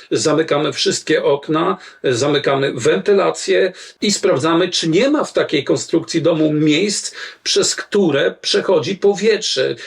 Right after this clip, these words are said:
y, które zasysamy, y, więc to też bierzemy bardzo mocno pod uwagę, gdyż jakby hermetyczność budynków, a szczególnie budynków szkieletowych w takim przypadku, ma ogromne znaczenie dla wydajności pompy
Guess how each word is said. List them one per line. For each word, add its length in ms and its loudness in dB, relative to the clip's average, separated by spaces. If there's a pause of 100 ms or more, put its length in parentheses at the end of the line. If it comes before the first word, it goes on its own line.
(180)
y, 180 0
które 380 2
zasysamy, 920 0 (240)
y, 260 4
więc 400 -2
to 460 0 (200)
też 500 0
bierzemy 460 0
bardzo 340 2
mocno 320 0
pod 180 -2
uwagę, 380 2
gdyż 320 0 (200)
jakby 340 0 (120)
hermetyczność 800 0
budynków, 540 -2
a 60 0
szczególnie 380 0
budynków 460 -2
szkieletowych 680 0
w 40 -20
takim 260 -2
przypadku, 500 -4
ma 100 0
ogromne 400 0
znaczenie 420 0
dla 160 2
wydajności 680 -2
pompy 400 0